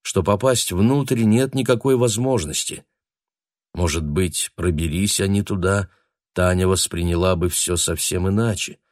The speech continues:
Может быть, её смутила бы или отвлекла незнакомая обстановка, и она не почувствовала бы ничего, кроме любопытства,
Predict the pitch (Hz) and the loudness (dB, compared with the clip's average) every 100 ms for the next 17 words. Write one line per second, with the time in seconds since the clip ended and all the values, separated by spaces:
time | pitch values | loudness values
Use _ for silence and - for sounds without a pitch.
0 | _ _ _ _ - 120 98 85 87 - | _ _ _ _ 0 2 2 2 0 -2
1 | - 95 98 95 - 92 76 - 104 101 | 0 2 2 0 0 0 -2 -2 0 2
2 | 87 80 80 - 92 90 87 - 87 78 | 2 0 -2 -4 -2 0 0 -2 -6 -4
3 | 92 98 95 85 82 85 82 98 90 85 | 0 2 2 2 -2 -2 -4 0 0 0
4 | 85 - - 80 98 92 - 78 - _ | -2 -4 -4 -2 -2 -2 -4 -8 -10 _
5 | _ _ 90 92 101 101 87 98 87 - | _ _ 0 2 4 2 2 0 -2 0
6 | 117 - - 98 98 95 90 98 98 98 | 0 0 -2 0 2 2 2 2 2 0
7 | - 98 104 101 98 95 90 92 87 80 | -2 2 0 2 0 0 0 0 -2 -2
8 | 117 117 - - 64 | -4 -2 -6 -6 -12